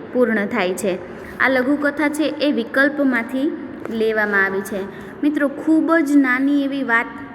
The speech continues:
રજૂ થઈ છે, પણ એ વાત સાથે સાથે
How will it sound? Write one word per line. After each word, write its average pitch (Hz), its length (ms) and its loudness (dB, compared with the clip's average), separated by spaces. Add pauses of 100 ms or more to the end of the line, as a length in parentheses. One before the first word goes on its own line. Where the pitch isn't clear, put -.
(140)
રજૂ 233 300 0
થઈ 262 280 0
છે, 196 240 -2 (500)
પણ 294 160 4 (200)
એ 269 160 4
વાત 269 220 2 (140)
સાથે 247 300 0
સાથે 247 420 -2